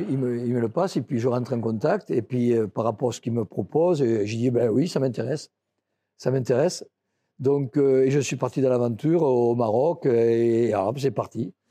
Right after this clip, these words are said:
Donc, euh, quand j'étais à,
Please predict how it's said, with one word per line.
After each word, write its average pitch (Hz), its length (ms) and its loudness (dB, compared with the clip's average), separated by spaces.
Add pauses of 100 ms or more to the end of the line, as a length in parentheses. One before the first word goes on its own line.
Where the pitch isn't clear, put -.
(200)
Donc, 120 340 -2
euh, 113 420 2
quand 139 140 0
j'étais 131 440 0
à, 107 640 0